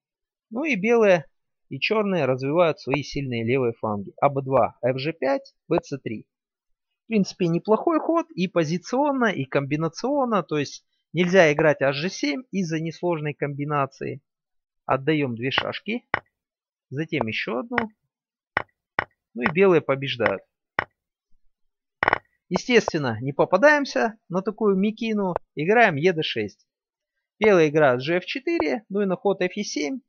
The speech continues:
играют Ц Д два. Мы развиваем отсталую шашку H G семь, и здесь белые сделали, э, ход H G три. То есть пытаются, э, белые победить за счёт самозажима.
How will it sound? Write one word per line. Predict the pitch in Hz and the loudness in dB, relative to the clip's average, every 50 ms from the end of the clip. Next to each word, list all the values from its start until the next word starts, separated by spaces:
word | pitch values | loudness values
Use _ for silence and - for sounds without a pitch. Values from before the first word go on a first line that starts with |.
| _ | _
играют | - 135 131 160 196 202 165 127 - _ | -12 -8 -2 0 2 2 2 0 -2 _
Ц | - - 165 | -4 -4 -2
Д | 147 127 117 | -2 -4 -4
два. | 110 107 104 90 - - _ _ _ _ _ _ _ _ _ _ _ _ _ _ _ _ _ _ | -4 -4 -4 -4 -4 -6 _ _ _ _ _ _ _ _ _ _ _ _ _ _ _ _ _ _
Мы | - 208 220 196 | -2 2 4 4
развиваем | 180 160 151 160 190 190 190 185 170 143 135 139 | 4 4 4 2 4 4 6 6 6 6 4 0
отсталую | 143 - - - 180 165 151 139 156 | -4 -6 -4 0 0 2 2 0 -2
шашку | - - 247 302 - - - 320 | -2 -2 -4 -4 -6 -6 -4 -2
H | 269 254 226 | -2 0 -2
G | 233 240 | -4 -8
семь, | - - - 226 220 196 - | -8 -6 -4 -4 -4 -4 -2
и | 208 269 269 | -2 -2 -2
здесь | 196 208 240 254 - - 151 | 0 0 -2 -2 -2 -6 -4
белые | 135 165 208 220 214 196 185 180 151 - _ | 0 2 4 4 4 4 4 2 0 -4 _
сделали, | 139 120 123 135 170 190 185 185 170 165 156 156 - _ _ _ _ _ _ _ _ _ _ _ _ _ _ _ | -10 -8 -2 0 0 2 4 4 4 2 0 -2 -4 _ _ _ _ _ _ _ _ _ _ _ _ _ _ _
э, | - 127 131 131 123 120 | -2 0 2 2 2 0
ход | - - 196 196 196 - - | 2 2 2 2 0 0 2
H | 160 170 160 147 147 | 2 2 2 2 -2
G | 185 190 | -2 -2
три. | - - 175 170 127 101 - _ | -2 -2 -2 -2 -2 -4 -6 _
То | - 160 | -6 -6
есть | 165 - - | -6 -4 -6
пытаются, | - 175 - 254 262 254 247 240 - - 208 202 196 - _ _ _ _ _ _ _ _ _ _ _ - - _ - | -4 2 4 6 6 6 4 2 2 2 2 2 0 -2 _ _ _ _ _ _ _ _ _ _ _ -20 -20 _ -2
э, | 131 131 131 127 | 0 2 2 2
белые | 131 131 175 208 226 226 214 196 165 | 0 0 2 2 4 4 4 4 4
победить | - 147 139 143 156 156 208 220 196 143 | 2 0 0 0 -2 -4 -4 -4 -4 -4
за | 131 139 | -4 -4
счёт | - - - 185 180 185 _ | -2 -2 -2 -2 -4 -4 _
самозажима. | - - 170 165 165 170 156 165 170 151 151 160 143 120 110 104 95 | -2 0 0 2 2 0 -2 -2 -2 -2 -2 -2 -2 -2 -4 -6 -8